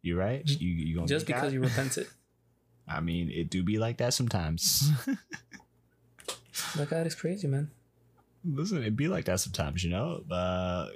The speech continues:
Speaker 1: Catholic, Catholicism, you know? Yeah, purgatory is a rough spot. Um, <laughs>
Speaker 2: Yeah.
Speaker 1: uh, who is Wolverine's nemesis anyway? Is it, like, is it Sabretooth? Am I
Speaker 2: Sabretooth.
Speaker 1: going up? Okay, I'm going up against Sabretooth.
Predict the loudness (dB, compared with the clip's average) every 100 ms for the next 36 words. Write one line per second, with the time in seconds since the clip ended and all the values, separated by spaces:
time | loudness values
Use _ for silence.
0 | -16 -20 -4 0 0 -2 -4 -2 0 0
1 | 0 0 0 0 0 -2 -2 -2 0 0
2 | 0 2 2 2 2 2 2 0 -2 -4
3 | -6 -6 -6 -4 0 2 0 0 -4 -8
4 | -8 -10 -16 -18 _ _ 0 2 2 -6
5 | -10 -18 -20 _ _ _ -20 _ _ _
6 | -4 0 2 2 2 0 -4 0 2 2
7 | 2 2 2 4 2 2 2 2 2 0
8 | 0 -2 -2 -2 -2 0 2 0 -2 -14
9 | _ 0 2 4 4 4 4 2 2 2
10 | 0 -2 -4 -20 _ -4 -2 0 0 2
11 | 2 2 0 2 2 2 0 -4